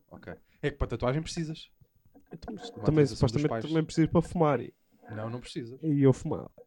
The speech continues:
Speaker 1: Não precisas para fumar.
Speaker 2: Era maior de dezoito.
Speaker 1: Não, precisa... isso é para comprar, não é para fumar.
Speaker 2: Pois, realmente
Speaker 1: Para
Speaker 2: tens
Speaker 1: comprar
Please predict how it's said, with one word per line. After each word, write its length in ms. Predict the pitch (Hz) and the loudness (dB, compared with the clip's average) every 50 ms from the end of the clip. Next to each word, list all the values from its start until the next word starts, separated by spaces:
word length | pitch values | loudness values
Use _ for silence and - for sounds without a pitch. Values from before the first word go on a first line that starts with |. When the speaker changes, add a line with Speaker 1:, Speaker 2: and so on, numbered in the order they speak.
| _ - - | _ -20 -20
Speaker 1:
Não 100 | 101 - | -18 -18
precisas 300 | 82 - - 87 85 - 110 | -18 -18 -16 -16 -16 -14 -8
para 200 | 113 147 180 185 | -2 -2 -2 0
fumar. 280 | 139 131 123 - - _ _ _ _ _ _ - - | -2 -4 -10 -12 -14 _ _ _ _ _ _ -10 -4
Speaker 2:
Era 180 | - 151 139 131 | 0 0 0 2
maior 260 | 135 135 139 135 131 | 2 4 6 6 6
de 60 | 139 | 6
dezoito. 400 | 135 156 202 202 180 165 - - _ _ _ _ _ _ _ _ _ _ _ _ _ - - - _ | 8 10 10 10 10 8 2 -4 _ _ _ _ _ _ _ _ _ _ _ _ _ -20 -20 -18 _
Speaker 1:
Não, 100 | 131 98 | -12 -12
precisa... 280 | - - - 107 107 - - | -12 -12 -12 -14 -14 -12 -10
isso 160 | 131 - - | -8 -6 -4
é 40 | 151 | -2
para 120 | - - | 0 4
comprar, 480 | - 220 202 170 - 127 123 135 - - - - | 6 6 8 10 10 8 8 6 0 -4 -8 -10
não 80 | 104 | -8
é 40 | 98 | -4
para 100 | - 131 | -2 -2
fumar. 400 | - - - 156 - 139 - - - - - - _ _ _ _ _ _ _ _ _ _ _ _ _ | -2 -2 0 0 0 2 0 0 -2 -6 -12 -18 _ _ _ _ _ _ _ _ _ _ _ _ _
Speaker 2:
Pois, 160 | - - - _ _ - | -20 -20 -20 _ _ -8
realmente 160 | 131 127 131 | -4 0 2
Speaker 1:
Para 60 | 120 | 4
Speaker 2:
tens 140 | - 147 143 | 6 8 8
Speaker 1:
comprar 140 | 139 147 196 | 8 8 6